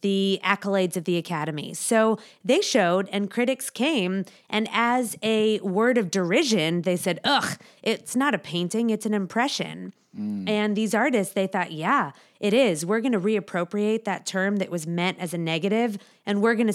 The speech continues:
Speaker 1: spin it to our advantage."
Speaker 2: But I think Monet called one of his paintings Impression.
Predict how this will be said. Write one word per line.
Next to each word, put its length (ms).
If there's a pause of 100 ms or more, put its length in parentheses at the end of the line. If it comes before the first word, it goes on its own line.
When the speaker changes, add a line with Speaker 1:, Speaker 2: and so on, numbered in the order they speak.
(100)
Speaker 1:
spin 200
it 160
to 40
our 160
advantage." 560
Speaker 2:
But 80
I 80
think 180
Monet 760 (200)
called 320
one 160
of 60
his 100
paintings 540
Impression. 580